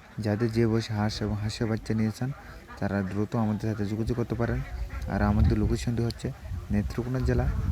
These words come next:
মদন উপজেলা, কুটরি গ্রাম। আবারও সকলকে আমার পক্ষ থেকে অনুরোধ রইল যে আমাদের এই চ্যানেলটিকে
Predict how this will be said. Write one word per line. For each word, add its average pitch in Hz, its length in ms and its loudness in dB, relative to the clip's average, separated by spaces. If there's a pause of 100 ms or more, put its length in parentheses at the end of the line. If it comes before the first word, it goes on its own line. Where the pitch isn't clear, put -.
(340)
মদন 101 260 0
উপজেলা, 104 380 -2 (480)
কুটরি 113 340 0
গ্রাম। 95 440 0 (1600)
আবারও 123 280 4 (240)
সকলকে 117 440 -2 (600)
আমার 107 280 2
পক্ষ 107 140 -4 (140)
থেকে 107 140 2 (100)
অনুরোধ 107 360 0
রইল 110 180 2 (500)
যে 95 100 2 (200)
আমাদের 95 320 0
এই 98 100 -2
চ্যানেলটিকে 101 380 0